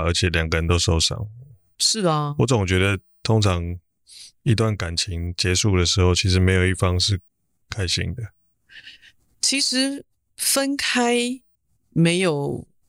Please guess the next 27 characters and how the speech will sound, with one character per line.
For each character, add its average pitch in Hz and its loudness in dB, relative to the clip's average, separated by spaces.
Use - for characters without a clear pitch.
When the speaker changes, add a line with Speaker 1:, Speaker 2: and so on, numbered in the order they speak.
Speaker 2:
比 160 -2
较 175 0
不 170 -2
好。 - -4
Speaker 1:
对 107 2
啊， 85 0
分 107 2
开 107 2
也 95 2
不 85 -2
见 92 2
得 87 2
是 90 0
坏 87 2
事。 135 -4
Speaker 2:
不 185 0
见 220 0
得 165 0
是 185 -2
坏 170 0
事。 147 -2
可 175 0
是 254 2
如 208 0
果 165 4
到 214 0
最， - 0